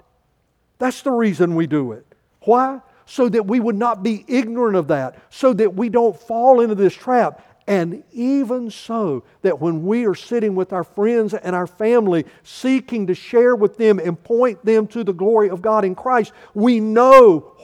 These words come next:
what it is and what needs to be said and how we need to think and to work through that. Why?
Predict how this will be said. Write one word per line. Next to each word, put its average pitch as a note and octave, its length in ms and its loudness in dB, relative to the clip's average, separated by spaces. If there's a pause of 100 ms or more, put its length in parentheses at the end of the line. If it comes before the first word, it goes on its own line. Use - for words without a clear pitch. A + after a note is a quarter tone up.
what A#3 340 0
it A3 300 -4
is G#3 680 4 (300)
and F3+ 240 2
what G#3+ 260 0
needs A3+ 500 -2
to A#3 100 -6
be F#3+ 160 -6
said A3+ 640 4 (140)
and F3+ 160 -2
how B3+ 340 0
we G#3 220 -2
need A3+ 380 -2
to F#3 100 -2
think B3+ 440 -4
and F#3 120 -4
to F#3 80 -2
work A#3 380 -2
through B3+ 160 -2
that. D#3+ 220 0
Why? B3+ 280 -4